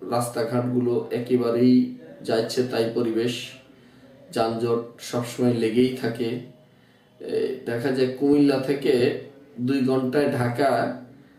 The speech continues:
মতিঝিলে এসে পৌঁছা যায়, কিন্তু ঢাকার একেবারে প্রাণকেন্দ্র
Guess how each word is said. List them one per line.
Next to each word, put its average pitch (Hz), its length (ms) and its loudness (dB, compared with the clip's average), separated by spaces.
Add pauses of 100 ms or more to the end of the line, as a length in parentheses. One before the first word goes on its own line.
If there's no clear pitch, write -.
(480)
মতিঝিলে 127 560 4
এসে 127 280 2
পৌঁছা 113 380 -2
যায়, - 320 -10 (720)
কিন্তু 127 640 2 (300)
ঢাকার 123 840 0 (220)
একেবারে 143 580 2
প্রাণকেন্দ্র 135 880 2